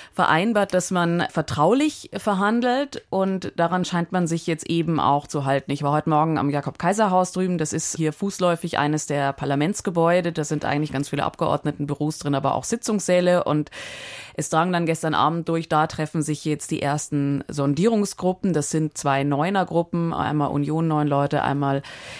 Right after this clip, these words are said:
S P D neun Leute. Und die sind da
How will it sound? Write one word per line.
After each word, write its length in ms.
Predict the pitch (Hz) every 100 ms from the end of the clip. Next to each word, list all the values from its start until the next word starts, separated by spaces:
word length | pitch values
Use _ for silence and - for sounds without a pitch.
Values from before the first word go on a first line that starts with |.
| -
S 240 | - 156 -
P 100 | 160
D 440 | 151 170 202 214 -
neun 480 | 170 170 185 190 185
Leute. 680 | - 160 160 175 175 180 170
Und 200 | - 165
die 80 | 165
sind 300 | 147 170 190
da 340 | 190 180 170